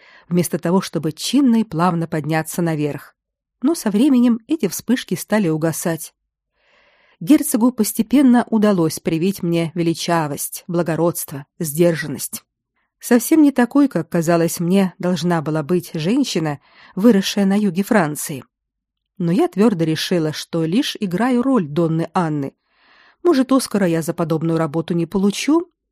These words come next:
но радовал сам процесс тщательного воссоздания образа.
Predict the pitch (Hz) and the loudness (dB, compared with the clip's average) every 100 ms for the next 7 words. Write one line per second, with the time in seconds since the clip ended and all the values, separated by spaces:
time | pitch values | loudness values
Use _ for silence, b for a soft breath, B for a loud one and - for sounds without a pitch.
0 | - 285 285 269 226 214 - 277 254 160 | 0 2 2 2 0 -2 -2 -2 0 -2
1 | - 170 160 - - 254 277 226 202 170 | -2 0 0 -2 -4 -4 0 2 2 0
2 | 151 - 160 143 170 160 160 151 151 147 | -4 -2 -2 0 0 0 -2 -2 -2 -2
3 | 151 - | -6 -8